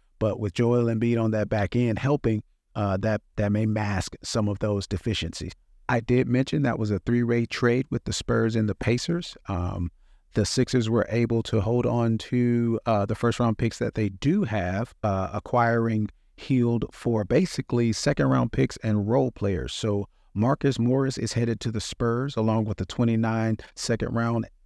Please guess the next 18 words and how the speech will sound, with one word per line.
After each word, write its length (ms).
pick 260
and 140
cash 240
considerations. 760
The 120
Pacers 400
are 320
gonna 240
receive 580
Doug 200
McDermott, 600
uh, 360
Farkan 540
Korkmaz, 600
twenty-four, 500
twenty-nine 500
second-round 520
picks 320